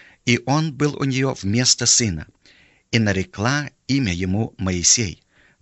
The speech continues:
потому что говорила она: "Я из воды вынула его". Во-первых,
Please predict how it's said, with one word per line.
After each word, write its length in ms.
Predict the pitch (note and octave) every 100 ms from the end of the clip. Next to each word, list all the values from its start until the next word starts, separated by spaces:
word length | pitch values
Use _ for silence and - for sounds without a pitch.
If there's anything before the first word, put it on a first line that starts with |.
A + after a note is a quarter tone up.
| -
потому 320 | A#2+ C3+ E3
что 220 | - D3+
говорила 460 | D3 C#3+ D3 A2+ -
она: 360 | F#2 F2+ F2 - _ _
"Я 220 | - G2+ G#2+
из 260 | G#2 F#2
воды 420 | F2+ F2+ A2 D3+ -
вынула 480 | - D#2 G#2+ F2 E2
его". 380 | E2 E2 E2 - _ _ _ _ _ _ _ _ _ - - - _ _ _ _ _
Во-первых, 580 | - F3 - C3+ C#2+ -